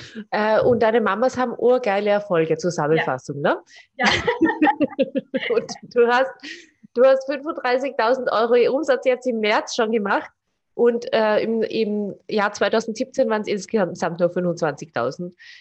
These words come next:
Speaker 2: Ja.
Speaker 1: <laughs> So, ähm, das,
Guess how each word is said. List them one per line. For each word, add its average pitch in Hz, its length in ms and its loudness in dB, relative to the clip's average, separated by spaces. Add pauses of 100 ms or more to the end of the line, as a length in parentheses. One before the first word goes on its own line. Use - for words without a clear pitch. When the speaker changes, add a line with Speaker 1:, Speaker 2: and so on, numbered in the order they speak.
Speaker 2:
Ja. 220 240 -2
Speaker 1:
<laughs> - 60 -4 (2250)
So, 277 240 4 (360)
ähm, 240 320 -4 (220)
das, 262 320 2